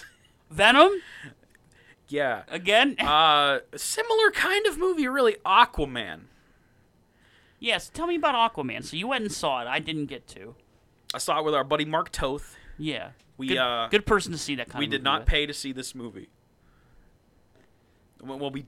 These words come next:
Speaker 1: we technically did.
Speaker 2: I
Speaker 1: Uh,
Speaker 2: didn't
Speaker 1: we
Speaker 2: go
Speaker 1: didn't
Speaker 2: see a free
Speaker 1: steal.
Speaker 2: movie,
Speaker 1: We
Speaker 2: man.
Speaker 1: didn't steal our movie tickets. We, like, just had Fandango gift cards and just went. So that kinda, like, you know, 'cause we were dreading it, 'cause we've seen the other D C movies. Man of Steel, bad.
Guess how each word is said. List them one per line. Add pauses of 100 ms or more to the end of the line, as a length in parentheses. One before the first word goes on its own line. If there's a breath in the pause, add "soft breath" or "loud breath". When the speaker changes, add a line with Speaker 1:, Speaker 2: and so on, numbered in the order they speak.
(140)
Speaker 1:
we
technically
did.
Speaker 2:
I
Speaker 1:
Uh,
Speaker 2:
didn't
Speaker 1:
we
Speaker 2:
go
Speaker 1:
didn't
Speaker 2:
see
a
free
Speaker 1:
steal.
Speaker 2:
movie,
Speaker 1:
We
Speaker 2:
man.
Speaker 1:
didn't
steal
our
movie
tickets.
We,
like,
just (540 soft breath)
had
Fandango
gift
cards
and
just
went. (420 loud breath)
So (920 soft breath)
that
kinda,
like,
you
know,
'cause
we
were
dreading
it,
'cause
we've
seen
the
other
D
C
movies. (1400 soft breath)
Man
of
Steel,
bad.